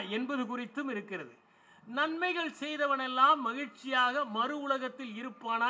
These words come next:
என்பதை குறித்தும் இருக்கிறது. ஆனால் ஒன்றை நாம் கவனிக்க வேண்டும். நாம் எதை இறைமை என்று சொல்லுகிறோமோ அது உண்மையிலேயே இறைமை இல்லை. நாம் மிகப்பெரிய கடலை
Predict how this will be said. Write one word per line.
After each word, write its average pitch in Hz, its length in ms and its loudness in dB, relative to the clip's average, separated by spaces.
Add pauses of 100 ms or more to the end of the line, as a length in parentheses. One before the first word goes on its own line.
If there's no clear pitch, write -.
(100)
என்பதை 269 500 0
குறித்தும் 247 480 -8
இருக்கிறது. 214 420 -6 (720)
ஆனால் 190 480 8
ஒன்றை 233 360 0
நாம் 190 260 4
கவனிக்க 214 420 0
வேண்டும். 180 360 -2 (320)
நாம் 202 320 10 (180)
எதை 262 340 2 (280)
இறைமை 247 520 2
என்று 220 240 0
சொல்லுகிறோமோ 185 720 0 (420)
அது 190 300 0
உண்மையிலேயே 196 760 0 (100)
இறைமை 170 380 -6
இல்லை. 135 260 -12 (580)
நாம் 156 520 6 (540)
மிகப்பெரிய 233 760 -4 (160)
கடலை 247 440 0